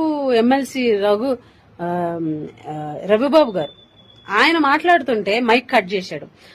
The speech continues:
ఆయన with ఎవిడెన్సెస్ ఎంత చక్కగా జీవో నెంబర్ త్రీ విషయంలో గత ప్రభుత్వం ఎంత చిత్తశుద్ధితో ఉంది,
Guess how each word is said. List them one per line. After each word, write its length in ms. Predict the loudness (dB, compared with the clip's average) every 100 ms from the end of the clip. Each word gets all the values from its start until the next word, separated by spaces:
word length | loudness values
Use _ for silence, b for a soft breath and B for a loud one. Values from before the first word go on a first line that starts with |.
| b
ఆయన 200 | 4 4
with 340 | 4 0 -4 -2
ఎవిడెన్సెస్ 680 | 0 0 0 -2 -8 -8
ఎంత 420 | -8 -4 -4 -2
చక్కగా 600 | -6 -6 -10 -8 -4 -2
జీవో 300 | -2 -4 -4
నెంబర్ 280 | -4 -4 -6
త్రీ 240 | -6 -8 -8
విషయంలో 340 | -8 -6 -4
గత 280 | -4 -4 -4
ప్రభుత్వం 380 | -6 -8 -8 -8
ఎంత 180 | -6
చిత్తశుద్ధితో 800 | -8 -8 -8 -8 -10 -12 -6 -2
ఉంది, 540 | -2 -2 -2 0 -2